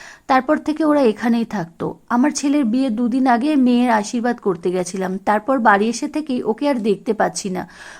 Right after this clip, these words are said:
ফোনও করেছি, ফোনটা সুইচ অফ বলছিল। আমরা ভাবলাম ওরা গ্রামের বাড়ি চলে গেছে।" অর্জুন বলল, "এমন নয় তো আপনাদের সাথে কোনো ঝামেলা হয়েছিল আর আপনারাই ওকে মেরে এখানে পুঁতে রেখেছেন?" অমিত বলল, "তা যদি হবে তাহলে আমরা আবার গর্ত করে তাদের বের কেন করব?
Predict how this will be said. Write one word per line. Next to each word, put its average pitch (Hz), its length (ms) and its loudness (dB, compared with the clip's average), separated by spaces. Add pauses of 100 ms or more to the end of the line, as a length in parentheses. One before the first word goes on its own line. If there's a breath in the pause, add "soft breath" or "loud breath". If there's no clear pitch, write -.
ফোনও 330 340 4
করেছি, 240 360 4
ফোনটা 254 340 0
সুইচ 302 300 0
অফ 254 100 2
বলছিল। 190 600 -2
আমরা 254 260 2
ভাবলাম 285 360 2
ওরা 285 200 0
গ্রামের 233 420 2
বাড়ি 277 180 0
চলে 185 280 -2
গেছে।" 180 460 -8
অর্জুন 214 400 -2
বলল, 220 320 -4 (440 soft breath)
"এমন 240 300 4
নয় 320 180 6
তো 220 260 -2
আপনাদের 226 440 2
সাথে 285 240 -2
কোনো 269 220 0
ঝামেলা 214 420 0
হয়েছিল 262 380 0
আর 214 160 2
আপনারাই 226 520 2
ওকে 262 220 -2
মেরে 220 400 4
এখানে 208 280 0
পুঁতে 220 300 -2
রেখেছেন?" 311 540 -2 (440 soft breath)
অমিত 240 300 2
বলল, 208 300 0 (200)
"তা 269 140 4
যদি 302 260 2
হবে 311 180 2
তাহলে 277 280 2
আমরা 254 300 6
আবার 277 160 2
গর্ত 220 320 2
করে 320 200 0
তাদের 311 240 0
বের 262 220 0
কেন 233 260 2
করব? 185 440 -2